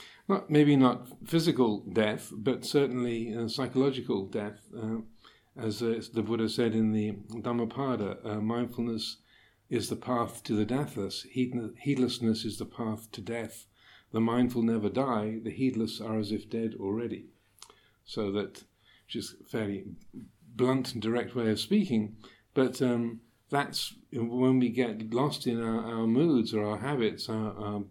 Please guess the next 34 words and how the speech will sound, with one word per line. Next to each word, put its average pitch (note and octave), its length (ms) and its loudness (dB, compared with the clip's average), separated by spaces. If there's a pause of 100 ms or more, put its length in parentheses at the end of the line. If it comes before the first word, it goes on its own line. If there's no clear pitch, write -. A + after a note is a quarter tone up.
(100)
believing A2+ 380 2
in A2 120 4
our G#2+ 180 0
opinions C#3 720 0
or G#2 140 2
our G2+ 100 0
complaints B2+ 640 -2
or G#2 100 0
our G2+ 120 -4
desires, A2+ 800 -4 (520)
um, G2 400 -8 (180)
our G#2+ 220 -4
achievements, G#2+ 800 0
and, G#2 200 -4 (140)
uh, G#2+ 240 -8
that, G#2+ 300 -10
that - 220 -8 (440)
we G#2 140 0
take A2+ 240 0
them A2+ 120 -4
to A2+ 100 -6
be A2 120 0
absolute A#2 460 0
realities, A2+ 720 0
then B2 200 0
we B2 80 4
set C3 240 0
ourselves B2 420 0
up A2+ 240 -4
for A2+ 240 -4
that A2 320 -6
psychological A2 680 -4
death. B2 420 -6 (320)
And A2 300 -12